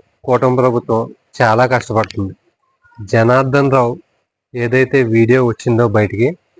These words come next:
దాంట్లో జోగి రమేష్ పేరు ఆయన చెప్పడం జరిగింది. ఈ కల్తీ లిక్కర్ తయారు చేయమన్నది ఆయనే, నాకు ఆయన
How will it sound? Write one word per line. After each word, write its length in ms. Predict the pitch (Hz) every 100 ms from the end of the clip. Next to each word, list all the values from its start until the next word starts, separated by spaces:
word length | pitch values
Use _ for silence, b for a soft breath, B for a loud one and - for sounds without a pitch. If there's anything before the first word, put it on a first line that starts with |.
| _ _ 110
దాంట్లో 540 | 107 117 127 127 127 123 - 151 107
జోగి 340 | 127 143 139 147
రమేష్ 300 | 139 143 135
పేరు 280 | - 131 120 120 -
ఆయన 180 | 120 123 -
చెప్పడం 340 | 110 123 131 113
జరిగింది. 360 | 98 98 98 - 269 - _ _ _ _
ఈ 120 | 127 127 143
కల్తీ 340 | 123 127 151
లిక్కర్ 420 | 147 139 156 131 123 - _ _ _ _ -
తయారు 400 | 120 123 135 135 143
చేయమన్నది 560 | 135 131 123 117 110 - 117
ఆయనే, 360 | 110 113 131 180 _ _ _ -
నాకు 200 | 127 117
ఆయన 180 | 117